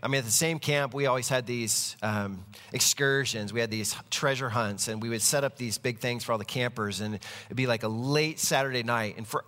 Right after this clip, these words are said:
hours they would be traipsing all over the woods in the mud, you know, swimming through creeks, and by the time we got done with that, people were exhausted, and there wasn't a square inch of your body that just wasn't caked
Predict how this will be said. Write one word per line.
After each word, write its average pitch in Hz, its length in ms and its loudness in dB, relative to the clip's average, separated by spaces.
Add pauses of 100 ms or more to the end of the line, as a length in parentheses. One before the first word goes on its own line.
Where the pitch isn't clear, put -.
hours 147 520 6
they 131 100 0
would 123 100 -2
be 120 100 -4
traipsing 135 520 -2
all 131 280 0
over 123 160 -2
the 107 100 -4
woods 110 500 0
in 160 260 0
the 151 80 2
mud, 107 460 0 (340)
you 113 100 -4
know, 107 140 0
swimming 156 680 0
through 127 520 0
creeks, 127 640 0
and 120 400 0 (240)
by 143 120 6
the - 120 -2
time 185 200 6
we 175 100 2
got 151 260 2
done 139 200 2
with 143 160 -2
that, 107 640 0
people 196 200 2
were 165 120 4
exhausted, 143 720 4
and 123 100 0
there 156 100 2
wasn't 151 320 0
a 117 60 -4
square 151 420 2
inch 139 280 -2
of 117 60 -8
your 120 140 -2
body 117 360 4
that 101 180 -8
just 123 220 -2
wasn't 120 420 -2
caked - 480 -2